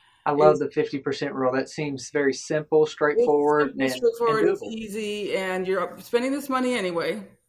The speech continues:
Speaker 1: Yep.
Speaker 2: So spend half of it on local food.
Speaker 1: Yep.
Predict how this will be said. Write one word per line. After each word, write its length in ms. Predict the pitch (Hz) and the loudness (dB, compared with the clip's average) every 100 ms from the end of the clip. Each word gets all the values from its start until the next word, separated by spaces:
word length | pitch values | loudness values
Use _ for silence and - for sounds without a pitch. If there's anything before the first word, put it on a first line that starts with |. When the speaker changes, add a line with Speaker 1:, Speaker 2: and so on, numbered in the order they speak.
| _ _ _ _ | _ _ _ _
Speaker 1:
Yep. 160 | - - | -4 -4
Speaker 2:
So 140 | 190 | -10
spend 300 | 175 214 208 | -10 -6 -6
half 280 | 196 214 208 | -2 -2 -2
of 120 | 202 | -4
it 300 | 208 - - _ | -6 -6 -10 _
on 240 | 196 180 | -8 -6
local 280 | 175 165 156 | -6 -8 -10
food. 300 | 156 139 - - _ _ _ _ _ _ - | -12 -10 -10 -14 _ _ _ _ _ _ -10
Speaker 1:
Yep. 180 | 139 | -10